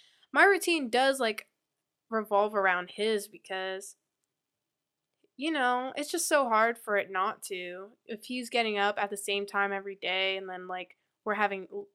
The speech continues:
dinner at the same time, we're laying down at the same time, it's just my, my schedule just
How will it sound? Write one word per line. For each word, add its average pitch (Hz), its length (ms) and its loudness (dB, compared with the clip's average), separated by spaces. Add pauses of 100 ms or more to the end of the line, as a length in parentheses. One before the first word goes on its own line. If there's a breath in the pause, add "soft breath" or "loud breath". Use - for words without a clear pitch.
dinner 269 220 2
at 254 160 2
the 240 80 -2
same 233 300 -4
time, 226 680 -2 (320)
we're 214 120 -2
laying 196 200 0
down 233 260 2
at 226 100 -2
the 233 80 -6
same 214 260 -4
time, 208 420 -2
it's 196 160 -8
just 202 260 -8
my, 202 400 -2
my 202 140 -4
schedule 202 460 -6
just - 560 -10